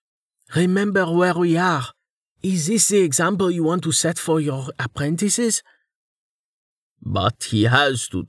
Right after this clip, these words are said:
tell me," Legras protested, probably not even having noticed Amelia zipping past him. "By right of name,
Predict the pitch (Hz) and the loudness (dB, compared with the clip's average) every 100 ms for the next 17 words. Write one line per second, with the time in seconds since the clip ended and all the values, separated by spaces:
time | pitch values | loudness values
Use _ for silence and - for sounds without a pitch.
0 | 110 107 98 64 50 - _ _ _ _ | 0 2 2 -2 -8 -14 _ _ _ _
1 | _ _ - 110 110 120 69 - - 101 | _ _ 0 2 4 2 0 -6 -8 -6
2 | 104 110 - - - _ _ _ _ _ | -4 -4 -4 -10 -14 _ _ _ _ _
3 | _ _ 104 92 95 101 110 107 - 110 | _ _ -4 -2 -2 0 2 0 0 0
4 | 101 104 107 107 101 104 120 151 107 104 | 0 0 0 0 2 2 4 2 -2 -4
5 | - 107 110 107 113 110 120 131 113 127 | 0 2 2 4 4 4 2 2 2 0
6 | 160 123 - - _ _ _ _ _ _ | -2 -4 -10 -16 _ _ _ _ _ _
7 | _ - 95 98 113 135 120 104 107 120 | _ -8 -4 0 2 2 2 -2 0 2
8 | 117 98 | 0 0